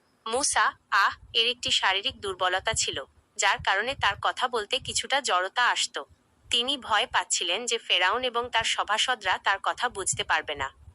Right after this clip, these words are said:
তাই তিনি আল্লাহর কাছে এই দোয়া করেছিলেন। এই দোয়ার মূল উদ্দেশ্য ছিল বক্ষে প্রশস্ততা ও সাহস লাভ, একটি কঠিন ও ঝুঁকিপূর্ণ কাজের জন্য মানসিক শক্তি ও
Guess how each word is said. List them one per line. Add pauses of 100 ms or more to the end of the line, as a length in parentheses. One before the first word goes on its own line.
তাই
তিনি
আল্লাহর
কাছে
এই
দোয়া (100)
করেছিলেন। (580)
এই (120)
দোয়ার
মূল (120)
উদ্দেশ্য (100)
ছিল (680)
বক্ষে
প্রশস্ততা (380)
ও (360)
সাহস (100)
লাভ, (640)
একটি (100)
কঠিন (340)
ও (560)
ঝুঁকিপূর্ণ
কাজের
জন্য (460)
মানসিক (100)
শক্তি (420)
ও